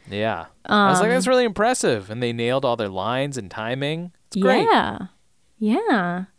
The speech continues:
Speaker 1: Yeah.
Speaker 2: Go, go Buffy.
Speaker 1: Well, go directors.
Speaker 2: Yeah, go
Speaker 1: And also the actors. The actors do the good
Speaker 2: go
Speaker 1: job.
Speaker 2: David Semmel.
Speaker 1: Go cameramen. Go
Speaker 2: Yep.
Speaker 1: cinematographers.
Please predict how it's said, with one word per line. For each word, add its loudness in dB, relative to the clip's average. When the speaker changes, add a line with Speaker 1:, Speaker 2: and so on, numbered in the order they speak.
Speaker 1:
Yeah. -8
Speaker 2:
Go, 4
go 4
Buffy. 0
Speaker 1:
Well, 0
go 4
directors. -2
Speaker 2:
Yeah, 0
go 2
Speaker 1:
And 8
also 4
the 0
actors. -6
The -2
actors -6
do -10
the -18
good -12
Speaker 2:
go 4
Speaker 1:
job. -2
Speaker 2:
David 0
Semmel. -4
Speaker 1:
Go 2
cameramen. 0
Go 2
Speaker 2:
Yep. 2
Speaker 1:
cinematographers. 0